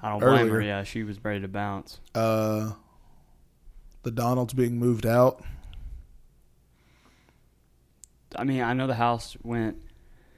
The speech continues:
Speaker 1: went
Speaker 2: Someone
Speaker 1: and got
Speaker 2: was
Speaker 1: his second
Speaker 2: talking to me the other
Speaker 1: impeachment.
Speaker 2: day, and they said that people are convinced that Joe Biden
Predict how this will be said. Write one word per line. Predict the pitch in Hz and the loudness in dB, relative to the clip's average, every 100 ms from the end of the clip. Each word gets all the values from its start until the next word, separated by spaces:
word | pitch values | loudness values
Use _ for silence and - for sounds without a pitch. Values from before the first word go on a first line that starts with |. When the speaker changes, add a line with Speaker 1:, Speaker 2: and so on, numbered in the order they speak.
| _ _ _ _ _ _ - - - - | _ _ _ _ _ _ -20 -20 -20 -14
Speaker 1:
went | - - | -2 2
Speaker 2:
Someone | 240 277 302 269 | 6 6 6 4
Speaker 1:
and | |
got | 117 113 | 2 2
Speaker 2:
was | 120 | 2
Speaker 1:
his | |
second | - 151 | 6 6
Speaker 2:
talking | 160 160 | 6 0
to | 170 | 2
me | 170 | 2
the | 170 170 | 4 4
other | 175 | 4
Speaker 1:
impeachment. | 175 180 180 170 - - - - - | 4 2 0 -2 -8 -20 -20 -10 -2
Speaker 2:
day, | |
and | 139 | 2
they | 139 | 2
said | 135 - 143 139 135 131 | 2 4 6 6 2 2
that | 131 127 - - _ _ _ - | 4 4 2 -8 _ _ _ -10
people | - 160 156 | 2 2 4
are | 147 | 2
convinced | 139 139 117 131 135 - | 2 0 2 2 0 0
that | 131 123 117 - _ _ - _ _ _ _ _ _ _ _ 139 | 4 4 2 -6 _ _ -20 _ _ _ _ _ _ _ _ -6
Joe | 131 139 | 4 6
Biden | 143 131 131 139 143 143 | 8 8 10 10 8 2